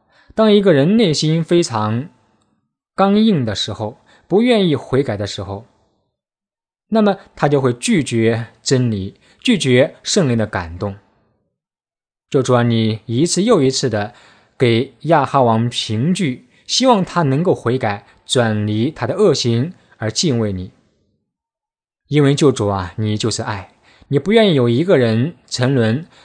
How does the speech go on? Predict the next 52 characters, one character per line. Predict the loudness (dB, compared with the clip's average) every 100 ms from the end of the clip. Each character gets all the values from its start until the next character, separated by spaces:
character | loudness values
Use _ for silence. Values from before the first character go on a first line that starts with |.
| _
不 | 2
愿 | 4 4
意 |
一 | 2
个 | 2
人 | 2 2
灭 | 0 0
亡， | -2 -6 -6
乃 | -4
愿 | -2 -2
人 | 0
人 | 0 0 0
都 | -2 -4
悔 | -2 -8
改。 | -8 -16 _ _ _ _ _ _ _ _ _ _ _ _ _ -2
救 | -2
主 | 0
啊， | -2 -2 -6 -8
求 | -4
主， | 2 4 4 2 _ _ _ _ _ _
你 | -4
的 | 0
圣 | 2 4
灵 | 4 4 2
可 | 0
以 | -2
感 | 0 -2 0 -2
动 | 0 0
我 | -2
们 | -6
的 | -8
心， | -6 -8 -8 _ _ _ _ _ _
除 | -2 0
去 | 2
我 | 2 2
们 | 2 2
的 | 2 0 -4 -6
顽 | -2 -2 -2
梗 | -4 -6
悖 | -4 -2
逆， | 0 -2 -4 _ _ _ _
赐 | -2 0
给 | 2
我 | 2
们 | 2
有 | 2
一 | 0
颗 | 0 -4 -4
悔 | -4 -4
改 | -4 -6
的 | -8
心， | -10 -12